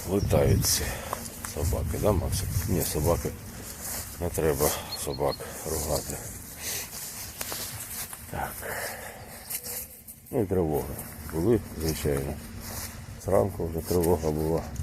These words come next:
після шостої тривога і відбій. Отаке. Ми чекаємо, коли це все скінчиться. Буде,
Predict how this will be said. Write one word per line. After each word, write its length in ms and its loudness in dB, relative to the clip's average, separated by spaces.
після 280 -2
шостої 460 -2
тривога 480 2
і 80 2
відбій. 420 -2
Отаке. 420 -10
Ми 100 2
чекаємо, 680 -2
коли 280 -6
це 180 -10
все 160 -6
скінчиться. 800 0
Буде, 320 0